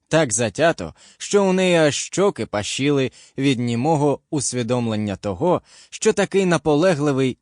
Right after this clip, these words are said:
з її боку торг здавався їм примітивною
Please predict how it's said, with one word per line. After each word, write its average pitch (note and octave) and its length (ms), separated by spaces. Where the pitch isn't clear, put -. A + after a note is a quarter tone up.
з A2 140
її C3 220
боку A2+ 320
торг F3 500
здавався C3 760
їм D#3+ 300
примітивною B2 960